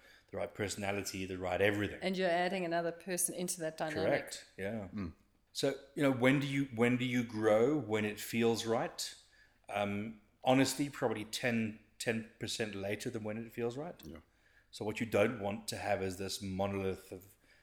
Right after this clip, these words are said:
Speaker 1: a machine that you have to feed just to keep the monster going.
Speaker 3: Mm.
Speaker 2: Mm.
Speaker 1: We have quite a pragmatic approach to that. So we have, we have core team t-, working in business units. Um, and we, we do bring in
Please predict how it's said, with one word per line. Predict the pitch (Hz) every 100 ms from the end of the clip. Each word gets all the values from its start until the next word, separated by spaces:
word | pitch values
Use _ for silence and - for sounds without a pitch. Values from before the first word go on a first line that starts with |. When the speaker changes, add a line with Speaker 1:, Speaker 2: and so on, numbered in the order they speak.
| -
Speaker 1:
a | 104
machine | 98 - 104 101 110
that | 107 101
you |
have | 90 98 -
to | -
feed | - 101 113 117 -
just | 107 -
to | - 95
keep | 113 107
the | 98
monster | 101 107 -
going. | 101 107 113 147 143
Speaker 3:
Mm. | 80 139 -
Speaker 2:
Mm. | 185 170 156
Speaker 1:
We | 120
have | 113 113 -
quite | 113
a | 107
pragmatic | - 113 98 104 101 98
approach | - - 110 -
to | 127
that. | 147 -
So | 113
we | 110
have, | 101 101 98 -
we | 107
have | 101 101
core | - 110
team | 107 - 104 101 101 98 _
t-, | - - - _ -
working | 117 - 104
in |
business | 101 113 120 131
units. | 151 151 - - - - - _ -
Um, | 113 113 117
and | 117 110 110 110
we, | 113 110 113 117
we | 117
do | 117 117 117 101 -
bring | 110
in | 104 101 98 110